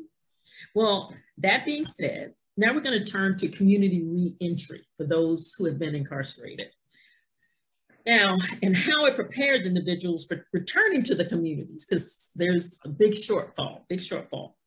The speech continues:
Countless individuals are released from prison without lack of housing,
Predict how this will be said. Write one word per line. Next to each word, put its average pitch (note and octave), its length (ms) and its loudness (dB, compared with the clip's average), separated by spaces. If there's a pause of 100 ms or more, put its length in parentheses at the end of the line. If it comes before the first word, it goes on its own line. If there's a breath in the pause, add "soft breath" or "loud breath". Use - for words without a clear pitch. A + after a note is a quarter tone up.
(240)
Countless C4+ 360 -2
individuals G#3+ 760 0
are E3+ 180 0
released D#3+ 460 0
from B3 220 -6
prison F#3+ 800 0
without E3 500 0
lack D#3 220 -4
of - 100 -14
housing, G#3+ 640 2